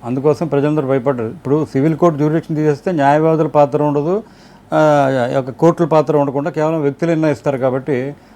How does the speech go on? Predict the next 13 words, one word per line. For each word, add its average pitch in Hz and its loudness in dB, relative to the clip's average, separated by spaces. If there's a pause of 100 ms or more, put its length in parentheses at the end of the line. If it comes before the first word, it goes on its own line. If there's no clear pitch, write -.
(160)
వాళ్ళు 143 2
నిర్ణయించిన 175 -2
తర్వాత 170 0
దానికి 165 -2
అపెలెంట్ 147 0
అథారిటీస్, 147 2
ఆ 160 0
తర్వాత 143 2
హైకోర్టుకి 139 0
వెళ్ళడం 143 0
ఇవన్నీ 143 0
ఉన్నా 139 2
కూడాను 131 -2